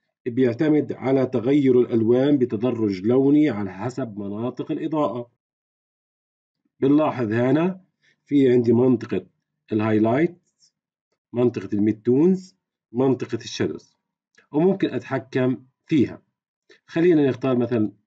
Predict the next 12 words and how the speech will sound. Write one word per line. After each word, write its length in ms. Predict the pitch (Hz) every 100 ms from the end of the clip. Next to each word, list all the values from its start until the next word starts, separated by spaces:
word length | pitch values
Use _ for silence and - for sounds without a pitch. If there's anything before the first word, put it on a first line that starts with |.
| _ _
التأثير 500 | _ 110 - 120 104
هذا، 440 | 131 143 170 170 _ _ _ _ _ _ _ _ _ _ _ _ _ _
ممكن 380 | 131 127 123 - _ 117
أقلل 500 | - 131 117 95 -
منطقة 380 | 120 117 - -
الشادوز، 520 | - 131 156 185 - _ _ _ _ _ 117
ممكن 300 | 117 131 120
أغير 460 | 113 147 143 117
منطقة 460 | 113 123 113 - 107
الميد 260 | 110 110 110
تونز، 500 | 135 156 190 196 - _ _ _ _ _ _ _ _ 127
وممكن 640 | 143 170 - 147 143 135